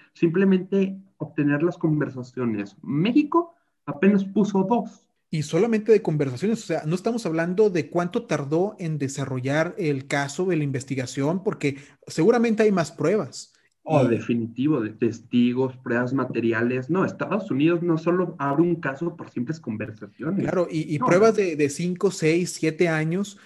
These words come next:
Speaker 2: que, que se han llevado a través de, de, de tanto tiempo, que se han recaudado, y que México, eh, vamos a comparar, México hace su investigación de,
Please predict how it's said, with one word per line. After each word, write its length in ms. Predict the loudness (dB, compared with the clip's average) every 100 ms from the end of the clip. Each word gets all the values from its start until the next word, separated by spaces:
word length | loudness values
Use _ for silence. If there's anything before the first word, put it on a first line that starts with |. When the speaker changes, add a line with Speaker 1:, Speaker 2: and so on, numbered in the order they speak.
| -20 _
Speaker 2:
que, 260 | 0 2 2
que 120 | -2
se 120 | 0
han 100 | 0
llevado 520 | 2 4 4 4 2 0
a 120 | -2
través 340 | -2 0 0
de, 180 | -2 -2
de, 160 | -2 -4
de 220 | -4 -4
tanto 360 | -2 -4 -6 -6
tiempo, 640 | -4 -4 -4 -4 -4 -6 _ _
que 100 | -6
se 100 | -4
han 80 | -2
recaudado, 840 | -2 -2 0 2 0 0 -2 -4 _ _ _ _ _
y 100 | -8
que 140 | -2 0
México, 720 | 2 0 -2 0 0 -2 _ _ _ _ _
eh, 560 | 0 2 2 0 -2 -8 0
vamos 200 | 0 0
a 60 | -2
comparar, 380 | 0 2 2
México 400 | 4 4 4 4
hace 260 | 2 0 -6
su 280 | -4 0 0
investigación 800 | 0 -2 -2 -4 -2 -4 -4 -12 _ _ -20 _ _ _
de, 680 | 0 2 2 0 -2 -4